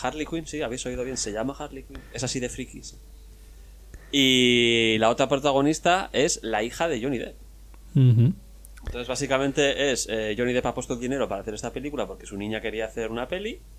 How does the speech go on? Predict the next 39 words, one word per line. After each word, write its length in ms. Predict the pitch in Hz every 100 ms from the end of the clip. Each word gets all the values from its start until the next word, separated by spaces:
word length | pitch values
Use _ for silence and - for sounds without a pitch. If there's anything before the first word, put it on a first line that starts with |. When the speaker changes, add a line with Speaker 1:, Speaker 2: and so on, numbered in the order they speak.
| -
Speaker 1:
y 220 | - 202 185
la 140 | 85
han 80 | 87
hecho. 240 | - 247 - - - - - - - - - - - - - - - -
Speaker 2:
Pues 180 | - 120
sí, 140 | 131 104 -
de 100 | 139
hecho 160 | 190
salen 300 | 175 170 151
en 80 | 131
Tusk, 280 | 120 120 - -
en 160 | 123 123
un 60 | 117
pequeño 380 | 123 120 117
papel. 260 | 107 107 104
O 60 | 104
sea, 240 | 110 110
eh, 120 | - 120
creo 180 | 127 123
que 640 | 123 120 117 113 113 117
la 140 | 117
de 80 | 113
Yoga 180 | 123 123
Horse 260 | - 123 139
es 100 | 127
como 380 | 147 123 117 117
un 340 | 123 117 110 107
spin-off. 460 | - 117 101 - - - - - - - - - - - -
Pero 240 | 160 165
bueno, 340 | 165 143 120 107 - - - - - -
ya, 340 | 302 151 147 143
ya 100 | 170
veremos, 340 | 135 107 107
a 60 | 117
lo 60 |
mejor 200 | 117 147
algún 200 | 139 127
día 120 | 120 104
cae. 200 | 101